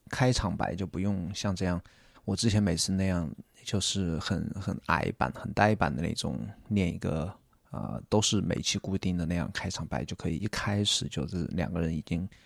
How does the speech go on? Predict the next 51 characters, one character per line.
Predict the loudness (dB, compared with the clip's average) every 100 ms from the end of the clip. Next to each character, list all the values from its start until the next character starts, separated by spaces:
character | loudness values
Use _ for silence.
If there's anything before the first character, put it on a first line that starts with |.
| -20 -20 _ 2
在 | 6 6
聊 | 6 2 0 2 2 0
天， | 0 0
聊 | 2 2
到 | 2
中 | 0 -2
间 | 0 0
了， | 0
或 | 0
者 | 0
说 | 2 2
我 | 2
马 | 2 2 0
上 | -2 -2
可 | 0 -2
以 | -2 0
跟 | 2 4 4
另 | 4
外 | 4
一 | 4
个 | 2
人 | 0
说 | 0 0
一 | 0
个 | 0
什 | -2 -2
么 | -4
话 | 2 2 2
题。 | -4 -6 -8 -14 _ _ _ -20 _ _ _
但 | -2
是 | 4 4 6
一 | 10
个 | 12
人 | 12 10
的 |
话 | 10 8
就， | 8 6 4 4
就 | 4 4 2
显 | 2 0 0
得 | 0
有 | 0 2
点， | 2 0 -2
我， | -6 -6
我 | -6
感 | -4 -2
觉 | 0
有 | 0
点 | -2 -6
突 | -8 -4
兀。 | -2 -2 -4 -8
OK， | -6 -8